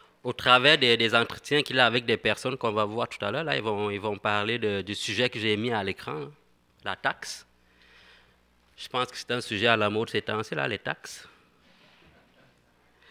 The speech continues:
Et ensuite, euh, mais au-delà de la taxe, c'est le, c'est le rapport de, du croyant ou même du non-croyant à l'État,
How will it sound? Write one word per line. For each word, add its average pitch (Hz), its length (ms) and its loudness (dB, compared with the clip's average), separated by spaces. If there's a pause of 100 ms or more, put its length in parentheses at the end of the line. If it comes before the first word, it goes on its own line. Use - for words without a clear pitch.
(1200)
Et 123 120 4
ensuite, 160 600 2 (320)
euh, 117 760 4 (220)
mais 120 140 0
au-delà 135 280 4
de 156 60 2
la 123 100 6
taxe, - 300 2
c'est 120 100 -2
le, 110 200 -2
c'est 117 140 -4
le 113 100 0
rapport 127 520 2
de, 110 220 -2
du 98 120 -10
croyant 123 500 -4
ou 110 60 -10
même 120 260 -4
du 107 100 -8
non-croyant 107 600 -4
à 101 60 -4
l'État, 92 300 -10